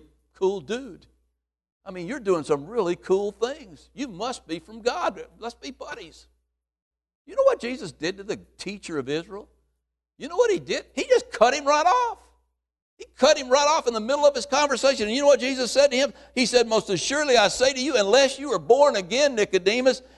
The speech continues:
you will not see the kingdom of heaven." You know what he told Nicodemus?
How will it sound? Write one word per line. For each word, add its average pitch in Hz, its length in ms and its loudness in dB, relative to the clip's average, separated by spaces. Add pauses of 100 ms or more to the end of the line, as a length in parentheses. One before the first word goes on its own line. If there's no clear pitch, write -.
you 269 220 4
will 214 200 4
not 285 420 2
see 294 240 -6
the 285 100 -2
kingdom 320 360 -2
of 294 80 6
heaven." 349 340 0 (1300)
You 349 140 -4
know 370 80 0
what 370 160 2
he 320 80 -6
told 320 320 6
Nicodemus? 330 520 -6